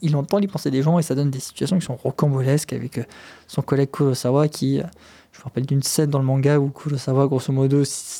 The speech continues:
s'imagine son collègue en pyjama et se fait tout un speech dessus en mode, « Ah là là, il va être vraiment mignon avec ce pyjama. » Et lui voit ses pensées, et donc il se rend compte que, bah, eh, peut-être que il m'aime vraiment.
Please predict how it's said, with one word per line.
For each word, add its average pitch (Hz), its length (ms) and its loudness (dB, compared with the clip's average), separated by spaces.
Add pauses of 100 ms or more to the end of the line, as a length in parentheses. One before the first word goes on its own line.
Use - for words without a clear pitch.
(140)
s'imagine 160 580 4
son 151 160 0
collègue 143 320 2
en 123 80 -2
pyjama 143 560 2 (520)
et - 40 2
se - 120 0
fait 135 160 -2
tout - 300 -4
un 131 180 0
speech - 680 -4
dessus 135 300 2
en 147 40 2
mode, « 127 160 0
Ah 131 60 -2
là 127 120 -2
là, 139 100 2
il 143 180 -8
va 143 80 2
être 156 80 -2
vraiment 151 260 2
mignon 147 240 2
avec 147 120 2
ce 151 80 -2
pyjama. » 143 400 2 (540)
Et 156 60 4
lui 196 280 2
voit 185 420 0
ses - 160 -2
pensées, 156 360 0 (340)
et 160 80 2
donc 160 240 0
il - 60 -4
se - 80 -8
rend 143 100 -2
compte 214 220 -4
que, 165 60 -2
bah, 131 200 0
eh, 320 720 2
peut-être - 380 -6
que 220 680 2 (520)
il 156 100 4
m'aime 240 180 4
vraiment. 165 340 0